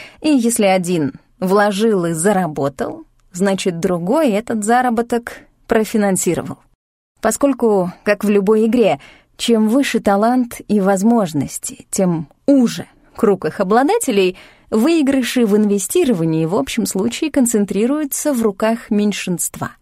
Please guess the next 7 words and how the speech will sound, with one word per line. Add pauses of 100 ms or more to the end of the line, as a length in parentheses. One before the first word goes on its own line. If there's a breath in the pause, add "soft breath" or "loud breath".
(600)
Существенно
больше
половины
инвесторов
в
итоге
проигрывают.